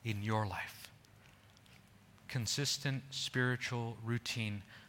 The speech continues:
baby steps, day by day. I've shared with you all a little bit of what my spiritual routine is like as your pastor. I have to start my day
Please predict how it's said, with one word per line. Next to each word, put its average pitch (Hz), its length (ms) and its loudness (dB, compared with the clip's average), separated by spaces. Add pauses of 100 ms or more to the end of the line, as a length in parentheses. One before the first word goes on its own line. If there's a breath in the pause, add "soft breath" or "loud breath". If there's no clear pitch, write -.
(220 loud breath)
baby 123 320 6
steps, - 500 2
day 120 340 4
by 123 240 8
day. 98 360 2 (1500)
I've 135 140 6
shared 180 280 8
with 143 200 2
you 160 160 4
all 147 160 12
a 131 40 4
little 147 160 2
bit 143 140 4
of 127 160 2
what 143 140 2
my 185 340 10
spiritual 123 560 2
routine 113 540 2 (200 loud breath)
is 113 160 2
like 104 300 6
as 104 180 4
your 110 80 -4
pastor. 107 520 4 (480 loud breath)
I 175 120 12
have 202 340 12
to 208 80 4
start 190 380 8
my 190 140 12
day 160 460 10